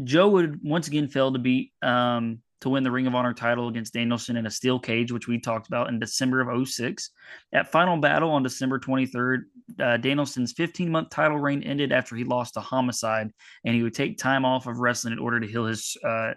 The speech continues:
his shoulder. At Final Resolution in January two thousand seven, Joe was defeated by Kurt Angle in a thirty-minute Iron Man match. Not a bad little match. Uh, Joe would leave Ring of Honor in March two thousand seven and would eventually defeat Kurt Angle at Lockdown two thousand seven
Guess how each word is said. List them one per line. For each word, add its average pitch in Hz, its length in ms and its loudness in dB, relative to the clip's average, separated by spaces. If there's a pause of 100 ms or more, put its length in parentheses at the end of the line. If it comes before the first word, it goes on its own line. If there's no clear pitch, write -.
his 175 180 -8
shoulder. - 560 -6 (680)
At 123 160 0
Final 170 240 4
Resolution 156 520 2
in 131 100 0
January 131 380 0
two 127 120 -6
thousand 123 300 0
seven, 127 380 -2
Joe 123 160 0
was 127 180 0
defeated 127 400 0
by 113 140 -4
Kurt 131 260 -2
Angle 131 300 0
in 113 80 -6
a 104 60 -10
thirty-minute 139 460 0
Iron 117 280 -4
Man 110 200 -8
match. - 380 -12 (300)
Not 123 120 2
a 120 40 0
bad 120 180 4
little 120 140 -2
match. - 320 -12 (520)
Uh, 123 160 -2
Joe 151 300 6
would 170 220 4
leave 165 260 2
Ring 156 160 -2
of 139 100 -2
Honor 143 300 2
in 127 240 0
March 131 320 0
two 131 140 -10
thousand 123 280 0
seven 127 400 2
and 120 180 -2
would 123 100 -2
eventually 156 420 -2
defeat 190 380 0
Kurt - 240 -4
Angle 156 300 -2
at 143 200 -2
Lockdown 123 800 0
two 135 160 -4
thousand 120 300 2
seven 117 400 -2